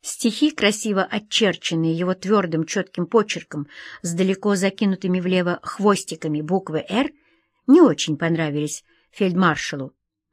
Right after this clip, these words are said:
Он, однако, подумал, что Зубов, несмотря на дурные с ним отношения, будет всем в Петербурге показывать письмо.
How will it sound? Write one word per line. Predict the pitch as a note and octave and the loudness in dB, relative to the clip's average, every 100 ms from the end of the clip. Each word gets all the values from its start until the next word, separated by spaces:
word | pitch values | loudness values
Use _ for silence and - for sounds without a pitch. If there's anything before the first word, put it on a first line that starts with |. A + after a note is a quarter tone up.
| _ | _
Он, | G3 C#4 | 6 8
однако, | D4+ G#3+ C#4 C4+ - | 8 6 2 0 0
подумал, | A3 G3 A#3 G#3+ | 0 2 2 2
что | G3 - G3+ F#3+ | -2 -2 -2 2
Зубов, | A#3 B3 D#3+ - - - - | 2 4 2 -4 -18 -20 -4
несмотря | G3 - G3+ G#3 G3 E3 | -2 0 -2 0 0 2
на | E3 | 2
дурные | F#3+ G#3 G3 F3 | 2 2 2 2
с | D#3+ F3+ | 0 0
ним | F3 | 0
отношения, | F3 F#3 F#3+ - D#3 D3 D3 D3 _ - - - | 0 -2 -4 -2 0 0 0 -4 _ -20 -20 -8
будет | F#3 C4+ C4 | 2 2 2
всем | - - B3 | 0 2 2
в | A#3+ | 0
Петербурге | G#3 F3 E3 G#3 G#3+ G3+ | -4 -2 2 2 2 0
показывать | - D3 D#3 F3 E3+ E3+ | -6 -4 -2 -2 -4 -4
письмо. | F#3 - F#3 E3 D#3 | -6 -4 0 2 2